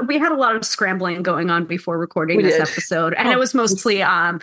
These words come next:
Speaker 1: it was mostly on my part because I was just like, I ha-, okay, you know, I woke up at this, at this time, and it's like, all right, I've got two hours to
Speaker 2: <laughs>
Speaker 1: figure out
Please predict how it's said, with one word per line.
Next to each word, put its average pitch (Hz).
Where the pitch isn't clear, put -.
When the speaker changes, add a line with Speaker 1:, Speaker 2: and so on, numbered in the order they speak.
Speaker 1:
it 294
was 311
mostly 285
on 214
my 196
part 190
because 196
I 196
was 190
just 196
like, 185
I 226
ha-, 262
okay, 277
you -
know, 202
I 208
woke 311
up 302
at 277
this, -
at 262
this 277
time, 220
and 196
it's 196
like, 202
all 247
right, 202
I've 208
got -
two -
hours 240
to 208
Speaker 2:
<laughs> -
Speaker 1:
figure 226
out 196